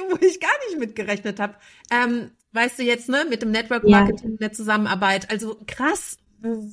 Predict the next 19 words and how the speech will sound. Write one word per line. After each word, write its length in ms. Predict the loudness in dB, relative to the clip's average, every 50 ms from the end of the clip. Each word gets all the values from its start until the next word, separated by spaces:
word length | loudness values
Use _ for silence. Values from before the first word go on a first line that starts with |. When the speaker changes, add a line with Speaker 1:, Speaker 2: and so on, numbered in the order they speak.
| -18 -20 _ _ _ -2
Speaker 1:
Also, 220 | -2 0 6 6 6 4 4 -2
und 200 | -6 -4 -4 -4
trotzdem 640 | 0 2 2 2 2 0 -6 -8 -6 -4 -4 -4 -6 -6 -4
immer 400 | -4 -2 0 0 0 -2 -2 -4
wieder 320 | -8 -8 -6 -6 -6 -6 -8 -12 _ _ _
dranbleiben, 640 | -2 2 2 2 2 0 -2 -2 -2 -2 -2 -4
Ines. 300 | -4 -4 -4 -4 -4 -4
Das 180 | -4 -4 -4 -4
ist 140 | -4 -2 0
deine 160 | 0 0 0
Superpower, 680 | 0 -2 -4 -2 2 2 2 2 2 0 0 2 2 2
dass 180 | 0 0 -2 -4
du 120 | -6 -8
immer 340 | -4 -2 2 2 4 4 4
wieder 200 | 4 4 6 8
Mut 440 | 8 8 8 8 8 8 6 6 2
auch 220 | 0 0 0 0 0
gemacht 380 | 0 2 2 2 2 -2 -4
hast. 220 | -6 -6 -6 -8